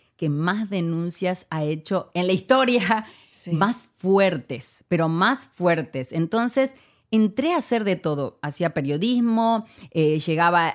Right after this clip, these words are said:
Speaker 1: a, a tratar de editar mis notas. Fue un momento bien fuerte para mí porque estaba recién egresada y la presión que había era fuerte.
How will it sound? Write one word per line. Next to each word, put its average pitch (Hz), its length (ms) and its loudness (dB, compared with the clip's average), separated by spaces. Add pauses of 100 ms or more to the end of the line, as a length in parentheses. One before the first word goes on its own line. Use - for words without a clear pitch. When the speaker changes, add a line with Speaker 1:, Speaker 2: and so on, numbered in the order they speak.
Speaker 1:
a, 156 220 -4
a 160 160 -2
tratar 170 300 0
de 170 60 4
editar 165 300 0
mis 151 160 2
notas. 220 520 2 (120)
Fue 269 140 -4
un 277 60 0
momento 254 760 0
bien 240 680 0 (380)
fuerte 175 460 0
para 143 260 -2
mí 175 180 0
porque 175 260 -4
estaba 170 240 0
recién 220 320 -2
egresada 220 580 0
y 170 80 -2
la 147 200 0
presión 240 600 0
que 254 120 -2
había 208 480 0
era 156 180 -4
fuerte. 139 560 -8